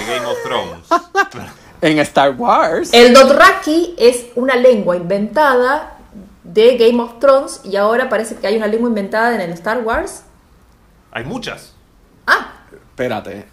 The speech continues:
Speaker 2: Ha-, habla, cuéntanos un poquito de eso, porque no, no, no estoy al, al tanto completamente de, de, de, de a dónde quieres ir con eso.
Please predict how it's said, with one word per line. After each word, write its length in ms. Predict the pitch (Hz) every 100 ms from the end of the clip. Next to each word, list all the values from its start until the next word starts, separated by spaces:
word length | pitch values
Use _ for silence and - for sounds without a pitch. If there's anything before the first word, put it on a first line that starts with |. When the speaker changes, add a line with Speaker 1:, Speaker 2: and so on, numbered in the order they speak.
| _ -
Speaker 2:
Ha-, 340 | - 117 127
habla, 260 | 139 170 135
cuéntanos 360 | 165 185 202
un 80 | 208
poquito 340 | 190 170 175
de 60 | 190
eso, 180 | 214 175
porque 300 | 127 127 127
no, 260 | 131 139 147
no, 260 | 143 151
no 160 | 160 147
estoy 220 | 151 185 175 -
al, 240 | 151 143 -
al 200 | 135 123
tanto 420 | 143 127 117 123
completamente 840 | 120 113 120 120 117 113 113 120
de, 560 | 117 113 113 113 113 107
de, 320 | 104 113 110 110
de, 300 | 107 113 107
de 140 | 117
a 40 |
dónde 220 | 110 110 110
quieres 200 | 120 113
ir 120 | 113
con 160 | 110
eso. 280 | 85 - -